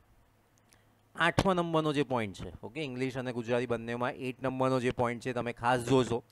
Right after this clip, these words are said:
તેમાં લખેલું છે કે ડિપ્લોમાથી ડિગ્રી એન્જિનિયરિંગના પ્રવેશ લેનાર દરેક વિદ્યાર્થીએ રાઉન્ડ વન હોય, રાઉન્ડ ટુ હોય કે કોઈ બી હોય,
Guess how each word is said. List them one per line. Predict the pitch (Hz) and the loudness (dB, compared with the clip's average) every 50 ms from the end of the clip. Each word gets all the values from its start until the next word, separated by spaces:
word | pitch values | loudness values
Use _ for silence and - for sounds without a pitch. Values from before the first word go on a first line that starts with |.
| - - - - - - - | -20 -20 -20 -20 -20 -10 -6
તેમાં | 120 135 143 135 | -4 -2 0 2
લખેલું | 127 123 - - 160 165 160 170 170 156 | 0 0 0 0 0 2 4 4 2 2
છે | 151 160 156 | 0 -4 -6
કે | - 151 | -6 -10
ડિપ્લોમાથી | 131 120 123 120 - _ - 147 160 170 165 165 151 - 143 151 | -8 -6 -6 -6 -6 _ 0 2 2 4 4 2 0 -2 -4 -6
ડિગ્રી | 139 127 120 110 123 131 147 | -6 -8 -6 -6 -4 -2 -2
એન્જિનિયરિંગના | 147 139 135 123 131 131 127 127 127 123 123 | -2 -4 -4 -6 -4 -4 -4 -4 -2 -4 -4
પ્રવેશ | 123 - - 110 107 107 113 131 143 131 - | -4 -2 0 0 2 2 0 0 -2 -2 -4
લેનાર | 131 123 120 120 123 123 | -4 -4 -2 -4 -4 -6
દરેક | 120 127 123 127 139 147 160 160 139 | -2 2 4 4 4 4 2 2 2
વિદ્યાર્થીએ | 147 135 110 104 117 110 104 92 90 92 82 80 80 - _ _ _ _ _ _ _ _ _ _ _ _ _ _ _ _ _ _ _ - | 0 -2 0 2 2 2 2 2 -2 -8 -12 -14 -16 -18 _ _ _ _ _ _ _ _ _ _ _ _ _ _ _ _ _ _ _ -4
રાઉન્ડ | 104 107 113 120 123 127 120 | -2 0 2 2 2 2 2
વન | 117 127 131 135 139 | 4 4 4 4 2
હોય, | 127 123 131 135 135 131 | 2 4 4 4 4 4
રાઉન્ડ | 117 117 117 117 113 107 | 2 -2 -4 -6 -8 -10
ટુ | - 127 | -8 -6
હોય | 127 131 135 135 123 123 135 135 139 156 170 - _ _ _ _ _ _ | -4 -2 -2 -2 -2 -2 -2 -2 -2 -4 -6 -12 _ _ _ _ _ _
કે | - | -18
કોઈ | 143 - - 160 170 175 185 | -18 -10 -4 -2 0 0 0
બી | 175 180 185 | 0 0 0
હોય, | 160 123 104 87 | 2 2 0 -2